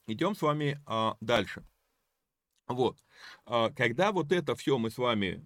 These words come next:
разобрали, у людей однозначно, вот, а, мне в своё время даже и не приходило это в голову, а у людей вот так,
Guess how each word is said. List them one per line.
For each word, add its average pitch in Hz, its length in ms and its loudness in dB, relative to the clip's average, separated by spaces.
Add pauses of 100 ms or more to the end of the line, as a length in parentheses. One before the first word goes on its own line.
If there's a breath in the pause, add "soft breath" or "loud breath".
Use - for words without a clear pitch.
разобрали, 117 800 0 (540)
у 143 120 4
людей 165 540 0
однозначно, 135 720 -4
вот, 110 260 -2
а, 98 720 -2
мне 139 360 -2
в - 60 -8
своё 139 200 -2
время 185 240 -2
даже 131 240 -2
и 127 40 -4
не 135 120 -4
приходило 156 480 -4
это 143 200 -2
в 135 140 -6
голову, 139 680 0 (480 soft breath)
а 113 160 0
у 120 80 2
людей 190 440 2
вот 143 200 -2
так, 135 160 -4